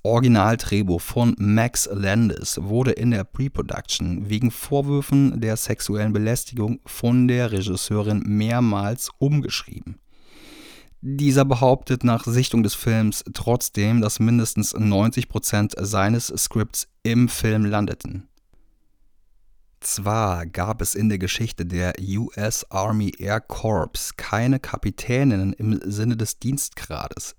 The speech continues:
Frauen wurden aber durchaus auch als Pilotinnen eingesetzt, um Flugzeuge aus ihren Fabriken an ihre Bestimmungsorte zu fliegen.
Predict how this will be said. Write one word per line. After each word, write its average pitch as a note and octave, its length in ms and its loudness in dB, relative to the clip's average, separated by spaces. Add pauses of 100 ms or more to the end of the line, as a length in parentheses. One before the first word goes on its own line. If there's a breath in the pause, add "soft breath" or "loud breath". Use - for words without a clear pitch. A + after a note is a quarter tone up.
(120)
Frauen A#2 680 -2
wurden G#2+ 280 2
aber G2+ 160 2
durchaus F#2+ 640 -4
auch - 360 -2
als G2 240 -6
Pilotinnen G#2+ 800 -2
eingesetzt, A2+ 680 -2
um C#3 240 0
Flugzeuge A2+ 720 -2
aus A#2+ 240 -2
ihren A#2+ 220 -2
Fabriken - 640 -2
an G#2+ 260 0
ihre A#2+ 160 -2
Bestimmungsorte B2+ 920 -4
zu C3 160 -6
fliegen. - 460 -10